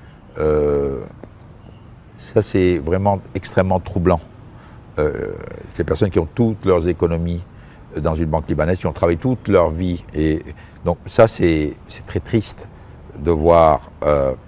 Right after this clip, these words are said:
des personnes arriver à la fin d'une carrière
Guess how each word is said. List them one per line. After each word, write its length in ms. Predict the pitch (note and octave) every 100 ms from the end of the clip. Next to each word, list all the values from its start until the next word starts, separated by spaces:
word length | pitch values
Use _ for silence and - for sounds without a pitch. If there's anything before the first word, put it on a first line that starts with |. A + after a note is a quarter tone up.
| -
des 60 | D2
personnes 360 | D#2 - G2+
arriver 720 | E2 D#2 E2 E2 F#2+ G2 G2 E2+
à 60 |
la 100 | D#2
fin 160 | D#2 F2
d'une 160 | D2+
carrière 580 | D2 D2 C#2 F2 G2 F#2